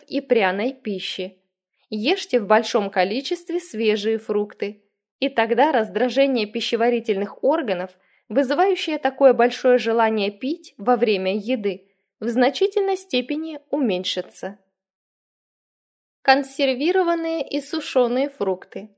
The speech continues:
Там, где фрукты можно выращивать в изобилии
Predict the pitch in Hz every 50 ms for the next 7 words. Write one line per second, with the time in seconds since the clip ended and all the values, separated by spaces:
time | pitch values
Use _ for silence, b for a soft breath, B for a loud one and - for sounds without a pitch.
0 | _ _ _ _ _ _ _ _ _ _ _ - 262 262 269 269 254 240 226 214
1 | 247 262 262 - - 330 339 339 - - 320 302 285 269 - 247 254 277 294 277
2 | 240 254 240 220 247 254 254 262 294 285 - - 208 202 208 208 214 208 240 208
3 | 240 220 208 240 294 311 247 202 190 185 190